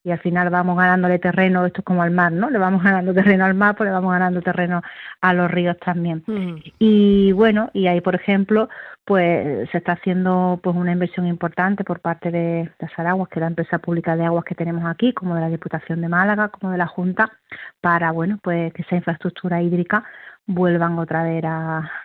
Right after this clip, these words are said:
Speaker 1: a estar en pleno rendimiento. Porque el problema ha sido también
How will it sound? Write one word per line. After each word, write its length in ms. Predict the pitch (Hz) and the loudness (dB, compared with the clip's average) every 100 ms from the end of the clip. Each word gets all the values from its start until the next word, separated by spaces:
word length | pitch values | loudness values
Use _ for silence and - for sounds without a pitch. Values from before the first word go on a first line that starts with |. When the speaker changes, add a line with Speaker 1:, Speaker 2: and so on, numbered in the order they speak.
| _ _ | _ _
Speaker 1:
a 180 | 175 175 | -2 0
estar 440 | 170 - 175 170 | -2 -2 0 0
en 140 | 170 170 | 0 0
pleno 240 | 170 170 | 0 0
rendimiento. 640 | 165 165 165 208 285 254 156 - - _ | 0 -2 0 0 0 -2 -8 -12 -20 _
Porque 180 | - 185 | -4 0
el 60 | 185 | 0
problema 300 | 165 175 190 | 0 0 0
ha 100 | - | 2
sido 240 | 202 196 | 2 2
también 480 | 196 190 208 233 339 | 0 2 2 2 -2